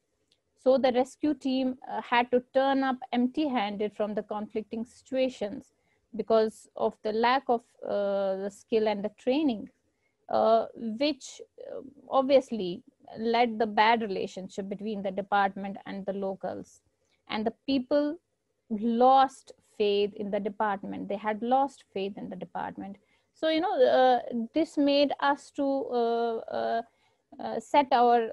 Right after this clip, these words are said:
long-term goals of improving the overall aw-, awareness on the wildlife conservation in the state,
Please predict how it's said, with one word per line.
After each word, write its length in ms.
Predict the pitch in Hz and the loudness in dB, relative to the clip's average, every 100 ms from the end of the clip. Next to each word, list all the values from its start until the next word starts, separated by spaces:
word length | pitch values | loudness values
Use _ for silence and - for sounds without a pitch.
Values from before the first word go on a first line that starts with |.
| - | -4
long-term 720 | 233 240 262 269 262 247 220 | 2 4 4 4 2 2 0
goals 580 | 208 196 190 196 - - - - _ _ _ - - | 0 0 0 -4 -8 -20 -20 -20 _ _ _ -16 -6
of 120 | 214 | -6
improving 600 | - 214 - 220 226 226 | -6 -8 0 2 2 0
the 80 | 214 | 0
overall 500 | 180 208 208 208 220 | 2 2 2 2 2
aw-, 300 | - 190 - | 0 -6 -6
awareness 560 | 196 196 202 196 190 - | -4 -2 -2 -4 -10 -10
on 180 | 190 190 | -12 -8
the 60 | 190 | -2
wildlife 460 | 185 185 185 196 - | 0 0 -2 -8 -8
conservation 640 | 180 185 180 185 175 185 | -10 -8 -8 -10 -10 -12
in 100 | 185 | -10
the 100 | 180 | -10
state, 440 | 180 - 185 185 | -12 -8 -8 -8